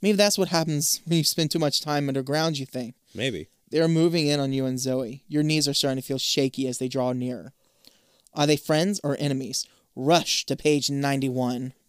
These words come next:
Speaker 1: Okay. I need a small drink.
Speaker 2: Small drink? Yeah.
Speaker 1: Yes. My
Speaker 2: Absolutely.
Speaker 1: apologies, dear listeners.
Speaker 2: No, you're absolutely fine. Um, okay.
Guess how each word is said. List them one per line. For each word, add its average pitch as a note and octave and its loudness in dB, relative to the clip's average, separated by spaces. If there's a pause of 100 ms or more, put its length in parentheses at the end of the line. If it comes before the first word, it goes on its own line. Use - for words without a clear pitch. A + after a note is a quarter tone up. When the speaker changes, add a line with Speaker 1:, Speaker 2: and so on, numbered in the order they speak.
(3500)
Speaker 1:
Okay. - -14 (640)
I G#3+ 0
need C3+ -4
a A#2 -14 (520)
small B2+ -6
drink. - -16 (340)
Speaker 2:
Small - -6
drink? D#3+ -6
Yeah. G#3+ 0
Speaker 1:
Yes. - -6 (140)
My - -6
Speaker 2:
Absolutely. C3+ -4
Speaker 1:
apologies, A#2+ -4
dear B2 -4
listeners. - -10 (180)
Speaker 2:
No, D#4 -4
you're A#3 -2
absolutely A3+ 0
fine. G3 -4 (480)
Um, D#3+ 2 (360)
okay. B3 0